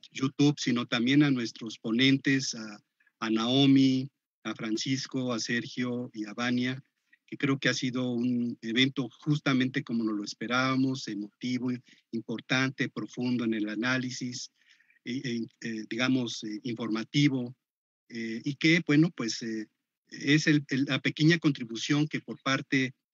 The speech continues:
de los esfuerzos que hemos realizado de la mano con el, eh, Programa Universitario de Estudios de Asia y África, la Asociación Mexicana de Exbecarios de Japón y el Centro de Relaciones Internacionales de la Facultad de Ciencias Políticas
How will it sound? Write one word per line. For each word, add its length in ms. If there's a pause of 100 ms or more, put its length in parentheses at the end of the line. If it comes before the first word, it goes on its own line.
(300)
de 560
los 220
esfuerzos 440
que 80
hemos 240
realizado 560
de 140
la 100
mano 500 (540)
con 460
el, 560
eh, 360
Programa 360
Universitario 520
de 60
Estudios 320
de 80
Asia 200
y 40
África, 560 (400)
la 80
Asociación 460
Mexicana 1000
de 80
Exbecarios 460
de 100
Japón 400 (260)
y 60
el 80
Centro 240
de 60
Relaciones 460
Internacionales 640
de 80
la 100
Facultad 520
de 60
Ciencias 300
Políticas 640